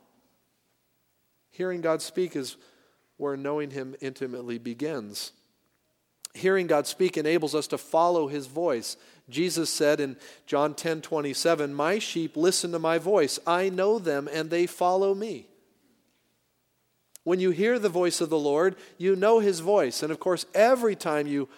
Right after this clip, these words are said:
open up this book, you know you're reading from the word of the Lord.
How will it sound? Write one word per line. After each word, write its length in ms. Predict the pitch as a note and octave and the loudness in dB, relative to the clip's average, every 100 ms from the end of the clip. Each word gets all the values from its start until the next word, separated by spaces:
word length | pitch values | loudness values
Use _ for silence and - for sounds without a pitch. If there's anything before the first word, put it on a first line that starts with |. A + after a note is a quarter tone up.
| - - | -4 2
open 300 | F3 E3+ D#3 | 4 4 0
up 160 | D3 | 2
this 260 | D3 C#3 - - _ | 2 2 -2 -10 _
book, 460 | B2 F3 G#3+ - D#3 | 2 6 6 4 -2
you 100 | D3 | 0
know 160 | D#3+ | 2
you're 220 | E3+ D3+ C3 | 2 0 -2
reading 400 | D#3 F#3+ D#3+ B2+ | -2 -2 -4 -6
from 180 | C3+ | -6
the 80 | C3 | -4
word 480 | A#2+ B2+ D#3 D#3+ D3+ | -4 -2 0 0 -4
of 160 | C3+ C3 | -6 -6
the 80 | |
Lord. 400 | C3 F3 E3+ F#3 | -4 -2 -2 -4